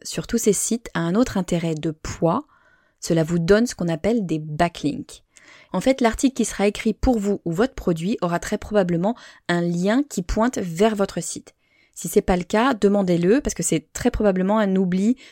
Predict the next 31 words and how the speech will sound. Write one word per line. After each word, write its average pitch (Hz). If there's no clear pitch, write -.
de 175
la 170
personne 214
qui -
a 170
écrit 196
le, 156
l'article. -
Donc 180
tous 320
ces 311
sites 262
qui -
pointent 294
vers 202
votre 180
site -
disent 254
à 214
Google, 190
ce -
site -
est 170
un 175
site 220
de 170
qualité 220
avec 160
des 165
informations 208
d'intérêt. 180